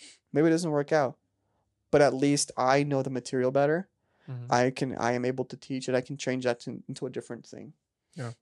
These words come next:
Speaker 1: You know, as long as it brings me satisfaction and it makes me feel like I've grown, then in that case, it was still a success.
Speaker 2: Mm-hmm.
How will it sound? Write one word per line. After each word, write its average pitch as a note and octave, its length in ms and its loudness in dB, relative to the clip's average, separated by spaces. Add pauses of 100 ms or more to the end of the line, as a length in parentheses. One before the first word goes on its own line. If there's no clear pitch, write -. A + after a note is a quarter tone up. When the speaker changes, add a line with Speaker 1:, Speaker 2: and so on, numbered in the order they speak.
(120)
Speaker 1:
You C#3 160 0
know, C3 200 0
as C#3 220 2
long D3 240 4
as C#3+ 100 2
it C3 160 0
brings C3 320 -2
me B2 180 -4
satisfaction B2+ 760 -2
and C3+ 100 -4
it A#2+ 160 -6
makes B2 300 -6
me A#2+ 180 -6
feel - 180 -4
like C3 140 0
I've B2+ 160 0
grown, C3+ 360 -2 (720)
then C3+ 120 2
in B2+ 160 0
that C3 240 4
case, B2 460 0 (1120)
it C#3+ 120 4
was B2+ 180 0
still B2 200 -2
a A2+ 40 -4
success. - 580 -10 (180)
Speaker 2:
Mm-hmm. B2+ 260 -12